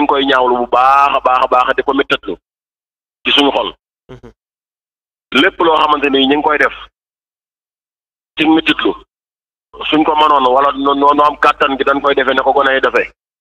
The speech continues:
Speaker 2: Mhm.
Speaker 1: Waaye yàlla daa dogal mënuñu ko te fiñ nekk du, du, du barab boobu.
Speaker 2: Mhm.
Speaker 1: Kon noo ngi ñaan suñ borom musal, defal ko jàmm, suturaal ko.
Speaker 2: Mhm.
Speaker 1: Di leen sant nag bu baax a baax, di leen gërëm.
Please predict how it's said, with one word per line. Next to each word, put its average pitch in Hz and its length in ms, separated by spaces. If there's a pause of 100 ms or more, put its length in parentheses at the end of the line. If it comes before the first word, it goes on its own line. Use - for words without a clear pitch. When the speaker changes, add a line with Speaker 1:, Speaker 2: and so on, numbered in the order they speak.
Speaker 2:
Mhm. 139 240 (1000)
Speaker 1:
Waaye 135 500
yàlla 139 200
daa 139 140
dogal 139 340
mënuñu 151 380
ko 147 320
te 147 100
fiñ 151 240
nekk 151 200 (100)
du, 143 180
du, 143 160
du 139 120
barab 143 320
boobu. 113 260 (400)
Speaker 2:
Mhm. 123 220 (920)
Speaker 1:
Kon 131 160 (120)
noo 143 140
ngi 143 120
ñaan 135 360 (440)
suñ 139 140
borom 135 240 (360)
musal, 135 360
defal 139 220
ko 143 140
jàmm, 135 300 (1800)
suturaal 143 380
ko. 90 120 (380)
Speaker 2:
Mhm. 120 280 (840)
Speaker 1:
Di 139 80
leen 156 200
sant 143 220
nag 127 180
bu 127 80
baax 135 260
a 135 40
baax, 131 360
di 147 80
leen 156 220
gërëm. 135 240